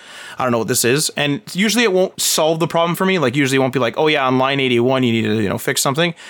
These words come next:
Usually it'll be like, "This error indicates that there's a missing something," or, "This error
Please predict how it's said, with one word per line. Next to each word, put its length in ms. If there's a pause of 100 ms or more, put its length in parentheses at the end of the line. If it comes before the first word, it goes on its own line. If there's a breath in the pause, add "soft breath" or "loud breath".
(140 loud breath)
Usually 280
it'll 140
be 80
like, 320 (400)
"This 220
error 340
indicates 480
that 60
there's 140
a 40
missing 460
something," 440
or, 160
"This 200
error 400